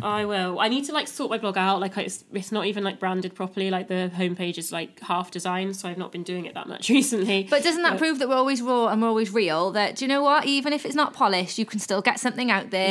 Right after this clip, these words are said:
Speaker 2: and you can
Speaker 1: Yeah.
Speaker 2: still put your
Speaker 1: Still
Speaker 2: ideas
Speaker 1: have
Speaker 2: down
Speaker 1: it.
Speaker 2: so that you don't
Speaker 1: <laughs>
Speaker 2: forget.
Speaker 1: Yeah. Um, so the first, um, sort of tip, I guess, for finding clients is start with who you know.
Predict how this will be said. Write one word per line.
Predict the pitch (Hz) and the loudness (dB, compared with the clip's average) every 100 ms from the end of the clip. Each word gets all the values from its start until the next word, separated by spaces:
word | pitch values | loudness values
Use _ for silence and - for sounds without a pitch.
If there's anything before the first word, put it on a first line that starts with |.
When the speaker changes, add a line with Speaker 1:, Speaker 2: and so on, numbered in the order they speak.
| 185 | 6
Speaker 2:
and | 180 | 6
you | |
can | 180 180 | 6 6
Speaker 1:
Yeah. | |
Speaker 2:
still | 180 226 | 4 0
put | - | 0
your | 262 247 | 2 2
Speaker 1:
Still | 240 240 226 | 2 0 2
Speaker 2:
ideas | |
Speaker 1:
have | 190 | 2
Speaker 2:
down | 196 196 | 2 2
Speaker 1:
it. | 196 | 4
Speaker 2:
so | 254 214 | 4 6
that | 285 | 6
you | |
don't | 294 269 | 6 4
Speaker 1:
<laughs> | 285 | 2
Speaker 2:
forget. | 254 214 185 - 185 | 4 4 4 2 0
Speaker 1:
Yeah. | 185 175 175 185 - - - | 0 2 0 -4 -12 -16 -8
Um, | - 226 226 - | 2 4 4 2
so | 269 254 | 2 2
the | 240 | 2
first, | 277 294 285 320 339 - - _ 240 | 0 2 4 4 0 -6 -10 _ 4
um, | 247 240 240 - - | 4 4 -2 -6 -8
sort | - 196 | -6 -4
of | 190 | -4
tip, | 226 220 | -4 -2
I | 190 | -2
guess, | 185 180 185 | 0 -2 -2
for | 190 | -4
finding | 202 190 190 190 | 0 2 2 -2
clients | 202 185 - - 190 - - | 0 0 0 -2 -4 -4 -4
is | 202 - | -4 0
start | 220 214 | 2 2
with | 226 | 0
who | 240 | -2
you | 220 220 | -2 2
know. | 214 226 302 | 4 2 0